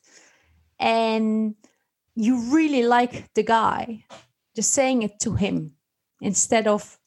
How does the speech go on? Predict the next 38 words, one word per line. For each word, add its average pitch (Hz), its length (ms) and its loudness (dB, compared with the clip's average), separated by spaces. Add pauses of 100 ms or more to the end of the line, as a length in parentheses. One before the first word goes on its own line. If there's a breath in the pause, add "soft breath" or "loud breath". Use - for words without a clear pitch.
(420 soft breath)
thinking 262 400 0
what 202 160 2
I 214 100 4
used 208 320 -2
to 220 60 -2
always 196 400 0
thought, 196 360 -4
"Oh, 233 420 -8
I 220 120 -8
need 220 200 -4
to 208 100 -10
wait 269 720 -2 (300 soft breath)
till 208 160 -16
he 226 120 -4
says 269 300 2
something. 262 720 2 (280 loud breath)
What 233 280 -2
if 196 140 -6
he 208 60 -4
says 185 300 -4
no?" 269 600 2 (160)
Yeah, 240 200 0
then 226 240 2
he 254 120 2
says 320 340 0
no. - 380 -6 (1800)
But 226 160 0
you 302 280 2
are 226 600 0
the 233 100 0
one 240 340 2
that 214 180 -2
feels 220 480 -2
that 208 220 -2
you 240 100 -6
really 240 360 -6
like 226 300 -4
him. 175 360 -12